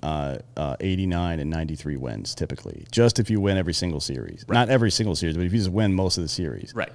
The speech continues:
Speaker 1: Right? You end up winning about sixty, because of four-game series as well, if you split those, you end up winning about sixty-three percent of all your games, and, uh, the Giants currently are winning sixty-three point nine percent of all their games. So,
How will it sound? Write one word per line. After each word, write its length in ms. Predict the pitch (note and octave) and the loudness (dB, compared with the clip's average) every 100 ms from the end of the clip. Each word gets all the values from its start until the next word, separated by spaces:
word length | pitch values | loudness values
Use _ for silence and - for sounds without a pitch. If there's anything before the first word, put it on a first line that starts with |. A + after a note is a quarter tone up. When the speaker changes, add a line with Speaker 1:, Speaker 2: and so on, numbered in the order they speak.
| - | -2
Speaker 1:
Right? 240 | E2 F2 - - - | 2 2 0 -14 0
You 120 | G#2 | 6
end 120 | A2 G#2 | 6 6
up 80 | |
winning 400 | F2 G#2 F#2+ F2 - - - - - | 6 4 4 2 -2 -14 -20 -20 -6
about 300 | - G2 G2 | 2 4 4
sixty, 720 | - - G#2 - G#2 G2+ F#2 - - - - - - - C3+ | 2 2 2 2 2 4 2 -2 -16 -20 -20 -20 -20 -18 -2
because 320 | A2+ A#2+ A2 | 0 4 4
of 100 | G2 | 2
four-game 440 | - G#2 G2+ G2+ F#2+ | 2 2 4 4 4
series 260 | G2+ G2 | 2 2
as 100 | F2+ | 2
well, 140 | F#2 F#2+ | 2 0
if 140 | - | 0
you 40 | F2 | -2
split 340 | - G2 - | 0 0 2
those, 320 | F#2 F#2+ G#2 - - - | 2 2 0 -2 -18 -2
you 140 | G2+ G#2 | 4 4
end 120 | G2+ | 4
up 100 | F#2 | 2
winning 480 | D#2 F#2 F2+ F2 A#1+ | 0 0 2 0 -2
about 460 | C#2 D2+ D2+ C#2+ | -2 -2 0 -2
sixty-three 500 | - F#2+ F#2 F2 F2+ | -2 -2 -2 0 0
percent 600 | D#2 D2+ - E2+ F2 - - - | 0 -2 -2 -2 -2 -6 -14 -8
of 140 | - F2 | -2 2
all 160 | F2+ | 2
your 80 | E2 | 2
games, 480 | D#2 E2 F2 G2+ - - - - | -2 -2 0 0 -2 -8 -20 -6
and, 360 | E2 E2+ D#2 - | 0 2 0 -2
uh, 160 | - C#2 | -2 -2
the 100 | C#2+ | -2
Giants 320 | E2 E2 D#2 | 0 0 -2
currently 320 | - F2 B1+ D2+ | -4 -4 -2 -2
are 40 | |
winning 220 | D2+ D2 | -2 -2
sixty-three 500 | C#2+ D#2+ - D#2 D#2 | -2 -4 -4 -6 -4
point 260 | D2+ D#2+ A1+ | -4 -4 -4
nine 220 | C2+ C2 | -4 -4
percent 340 | A#1 - A#1 A#1 | -6 -6 -6 -4
of 80 | B1 | -4
all 80 | |
their 120 | G1+ G1+ | -6 -6
games. 340 | G1+ G1+ - | -10 -8 -6
So, 320 | - C#2 B1+ | -2 -2 -4